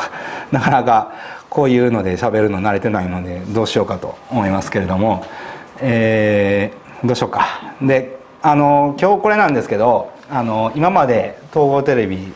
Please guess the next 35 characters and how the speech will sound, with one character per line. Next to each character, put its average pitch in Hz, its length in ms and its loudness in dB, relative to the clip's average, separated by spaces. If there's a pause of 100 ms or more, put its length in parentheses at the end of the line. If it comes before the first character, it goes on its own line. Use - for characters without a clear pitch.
(680)
て 110 80 0
い 104 60 2
う 104 40 2
の 95 120 0
で、 98 320 0 (300)
我 123 140 2
々、 113 380 4
あ 104 60 2
の、 98 400 0
ま 104 160 2
あ、 95 60 4
本 101 180 -4
当 98 80 -4
デ 107 160 2
ー - 40 -10
タ 107 140 0
ベ 98 120 0
ー 90 40 -2
ス - 140 -12
と 82 60 -10
か 95 360 0
ツ - 140 -8
ー 98 120 2
ル 95 120 -2
の 92 160 -4
使 98 200 -4
い 92 40 -6
方 92 220 -4
っ 90 40 -4
て - 160 -10
い - 20 -4
う 107 40 -2
の 139 160 2
を、 95 60 -2
こ 95 320 -2